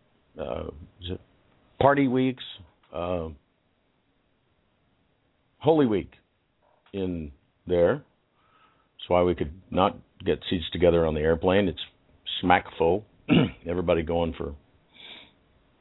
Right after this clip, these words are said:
people that are down there have, like, all left, and people that, it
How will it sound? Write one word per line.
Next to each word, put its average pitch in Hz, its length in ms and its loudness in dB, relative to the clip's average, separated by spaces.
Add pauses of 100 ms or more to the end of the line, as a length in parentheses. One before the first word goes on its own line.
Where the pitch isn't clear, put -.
(500)
people 147 240 6
that 110 100 4
are 101 60 4
down 104 240 2
there 104 180 0
have, 95 140 -4
like, 82 280 -4
all 87 220 2
left, 92 300 2 (280)
and 82 300 -6
people 90 320 -4
that, 78 220 0 (1040)
it - 60 -20